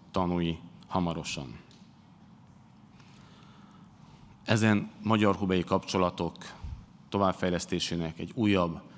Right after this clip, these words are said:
kiemelkedő állomása kormányzó úr magyarországi látogatása. Mutatja azt is, hogy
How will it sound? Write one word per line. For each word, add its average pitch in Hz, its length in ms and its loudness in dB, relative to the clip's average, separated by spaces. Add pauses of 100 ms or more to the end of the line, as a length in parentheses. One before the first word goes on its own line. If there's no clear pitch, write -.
(280)
kiemelkedő 90 720 2
állomása 87 800 0 (300)
kormányzó 85 560 2
úr 80 200 -2 (220)
magyarországi 82 680 -2
látogatása. 76 880 -8 (2500)
Mutatja 101 460 0
azt 90 260 -4
is, 95 180 -2
hogy 82 220 -4